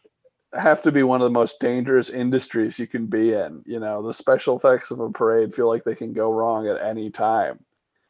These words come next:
you know? I think people, that's why people watch parades, is like,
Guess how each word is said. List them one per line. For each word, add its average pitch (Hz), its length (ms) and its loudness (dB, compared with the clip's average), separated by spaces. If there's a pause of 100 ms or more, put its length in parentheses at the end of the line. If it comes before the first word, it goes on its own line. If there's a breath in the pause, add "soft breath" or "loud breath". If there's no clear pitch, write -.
(200)
you 240 120 -4
know? 202 360 -4 (1160)
I 123 100 2
think 160 200 4
people, 143 200 6
that's 131 200 8
why 135 240 10
people 107 380 0
watch 110 360 4
parades, 87 460 -4
is 233 200 -4
like, 101 300 0